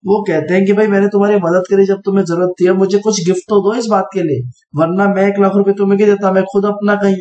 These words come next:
और इसको यूज कर लेता, कुछ खा लेता, अपने फायदे के लिए यूज कर लेता इसको। तो मैंने जो है अपनी नीड को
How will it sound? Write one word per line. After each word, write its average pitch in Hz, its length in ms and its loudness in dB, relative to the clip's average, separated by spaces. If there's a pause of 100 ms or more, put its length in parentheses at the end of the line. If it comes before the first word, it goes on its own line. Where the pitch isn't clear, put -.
(120)
और 196 260 0 (280)
इसको 180 320 -2
यूज 196 220 2
कर 190 180 -2
लेता, 175 300 -2
कुछ 180 320 -6
खा 185 120 2 (120)
लेता, 160 280 -2 (560)
अपने 170 300 0
फायदे 180 360 0
के 185 80 0
लिए 180 160 2
यूज 185 140 0
कर 170 180 -2
लेता 151 260 -2
इसको। 190 220 -2
तो 208 160 0 (100)
मैंने 156 320 0
जो 175 180 -4
है 139 200 0 (520)
अपनी 185 460 0
नीड 190 380 2
को 175 240 -2